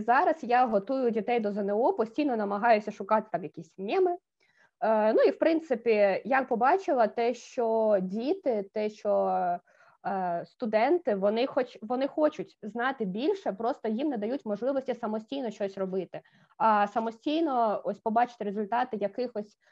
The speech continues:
е, своїх, е, там, експериментів, це дуже прикольно і це дуже мотивує щось робити. Е, це якраз причина, е, чому я хочу займатися біохакерством, чому я хочу займатися популяризацією науки, наукою.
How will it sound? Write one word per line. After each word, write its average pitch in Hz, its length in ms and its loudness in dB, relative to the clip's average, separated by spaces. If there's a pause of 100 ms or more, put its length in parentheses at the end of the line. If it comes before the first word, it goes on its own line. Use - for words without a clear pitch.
(220)
е, 202 160 0
своїх, 214 560 -4
е, 170 120 -4 (400)
там, 190 200 -16 (140)
експериментів, 233 720 -2
це 247 320 2
дуже 233 260 -2
прикольно 240 560 0
і 208 60 -6
це 208 120 -6
дуже 247 220 -2
мотивує 208 420 -2
щось 208 260 -10
робити. 190 380 -8 (580)
Е, 214 220 0
це 294 200 2
якраз 294 240 2
причина, 240 920 -2 (180)
е, 190 220 -2
чому 233 320 -6
я 220 120 2
хочу 233 300 -2
займатися 214 480 -2
біохакерством, 226 720 -4
чому 208 240 -6
я 208 80 -2
хочу 226 240 -4
займатися 208 480 -4
популяризацією 214 680 -2
науки, 214 320 -4
наукою. 190 520 -4